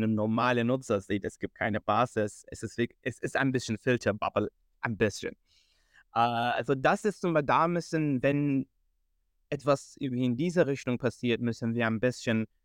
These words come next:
aufpassen, dass nicht alle Plattformen und alle Websei-, Webseiten oder so in diese Richtung gehen. Aber, ähm, diese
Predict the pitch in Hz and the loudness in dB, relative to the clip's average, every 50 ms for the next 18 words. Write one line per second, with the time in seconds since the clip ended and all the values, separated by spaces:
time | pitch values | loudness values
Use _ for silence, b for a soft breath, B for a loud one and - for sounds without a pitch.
0 | _ _ _ _ 113 123 131 131 - - 120 - - 127 120 117 120 - - 127 | _ _ _ _ 0 0 0 0 -2 -2 -2 -2 0 -2 -2 0 -2 -4 -2 -2
1 | 160 160 - - _ _ _ - 165 175 165 151 147 - - - 135 123 127 - | -2 -2 -2 -8 _ _ _ -2 2 2 4 4 2 0 2 2 2 2 2 0
2 | - - 123 123 120 120 120 120 117 - - 127 143 147 139 131 135 127 123 123 | -2 0 2 2 2 2 0 0 -2 -2 0 0 2 2 2 2 2 2 2 0
3 | 123 - - _ _ _ _ _ _ _ 117 139 151 - _ _ - - 127 117 | -2 -4 -8 _ _ _ _ _ _ _ 0 0 0 0 _ _ -4 0 2 4
4 | 117 113 - 120 110 135 - - - - 113 113 113 110 - 120 113 107 113 110 | 4 4 2 2 0 -2 -2 -2 -2 0 2 2 2 0 0 -2 -2 2 0 0
5 | 104 98 113 113 110 110 107 107 - - 117 107 107 107 - - - 151 165 143 | 0 0 -2 -2 0 0 -2 -2 -4 -4 -2 -2 -2 -2 -4 -4 -4 -2 0 4
6 | 147 131 113 113 - - - - 107 107 101 110 104 104 101 92 90 - 123 - | 4 4 4 2 -2 -4 -4 -2 -2 0 0 0 0 0 0 -2 -4 -8 -10 -14
7 | _ _ _ _ _ _ _ _ _ - 127 127 127 127 127 127 127 127 131 127 | _ _ _ _ _ _ _ _ _ -2 2 2 4 4 4 2 0 -2 -2 0
8 | 127 123 120 117 117 117 117 117 117 117 107 - _ - 120 117 104 123 135 143 | 0 2 2 2 2 2 2 2 2 0 -2 -4 _ -16 -16 -8 -4 -2 -2 -2
9 | 139 127 131 131 127 127 | -2 0 2 2 4 4